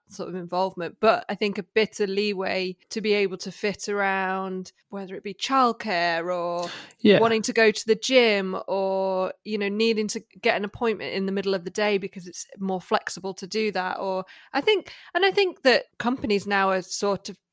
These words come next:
Speaker 1: realizing that they can trust their employees and that productivity is still up and as
Speaker 2: Yeah.
Speaker 1: it should be. I think w-, for, for, w-, we've been discussing it this week about what it's gonna be like in the future
Speaker 2: Mm-hmm.
Speaker 1: and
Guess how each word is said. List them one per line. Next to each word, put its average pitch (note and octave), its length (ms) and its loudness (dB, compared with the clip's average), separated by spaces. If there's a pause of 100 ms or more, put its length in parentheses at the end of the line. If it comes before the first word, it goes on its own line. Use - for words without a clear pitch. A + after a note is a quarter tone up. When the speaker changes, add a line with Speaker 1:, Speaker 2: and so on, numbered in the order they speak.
Speaker 1:
realizing F3+ 840 2
that F3 120 -2
they F#3 80 0
can F3+ 160 -6
trust - 240 -6
their F3 140 -4
employees F#3+ 1000 -2
and F#3 220 -2
that - 180 -10
productivity F#3 1000 -2
is F3 200 -2
still F3 920 -2
up F#3+ 300 0 (100)
and E3 420 -4 (280)
as F3 160 4
Speaker 2:
Yeah. E3+ 60 6
Speaker 1:
it - 20 6
should F3+ 320 -2
be. F#3 320 -2 (120)
I C4 80 2
think E4+ 200 6
w-, A#3+ 160 0
for, - 200 -4
for, C4 360 8
w-, A#3 240 0
we've B3 180 2
been A3+ 140 4
discussing A3 420 0
it F#3 140 -2
this F#3 180 -4
week G3+ 200 2
about E3+ 360 0 (160)
what F#3 220 0
it's - 100 -6
gonna F#3 220 -4
be F#3 220 0
like F3+ 340 -4
in E3+ 100 -8
the E3 60 -8
future E3+ 720 -6 (260)
Speaker 2:
Mm-hmm. A#2 220 2 (260)
Speaker 1:
and F3 760 -2